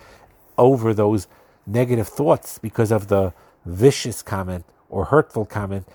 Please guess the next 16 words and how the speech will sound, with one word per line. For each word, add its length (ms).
that 200
someone 420
told 340
you. 140
And 340
even 220
if 160
you 60
can't 320
change 260
that 140
other 180
person's 400
mind, 400
you 140
could, 340